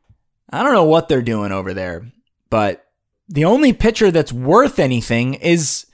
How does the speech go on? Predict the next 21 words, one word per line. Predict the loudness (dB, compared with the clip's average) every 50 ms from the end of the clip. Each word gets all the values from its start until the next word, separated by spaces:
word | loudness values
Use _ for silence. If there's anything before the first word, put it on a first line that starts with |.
| _ _ _ _ _ _ _
Shohei | -2 0 2 4 4 4 4 4 4 2
Ohtani. | 2 2 0 2 2 2 0 -2 -4 -8 _ _ _ _ _ _ _ _ _ _ _ _ _ _ _ _ _ _ _ _ _ -2
I | 0
thought | 2 2 2 2
they | 2 2 2
had | 2 0
something | 0 -2 -2 -2 -2 -2
in | -2 0
Dylan | 0 0 0 0 0 0 0
Bundy. | 0 0 2 0 -2
He | -4 -4 -6
pitched | -6 -6 -8 -8 -8 -4
well | -2 -2 0
last | 0 0 -2 -2 -2 -4 -6
year, | -8 -8
but | -8 -6 -4
this | -2 -2 -2 0
year | 0 0
he's | -2 -2 -4
been | -8 -8 -8
terrible. | -6 -4 -2 0 2 2 2 0 -2 -8 -12 _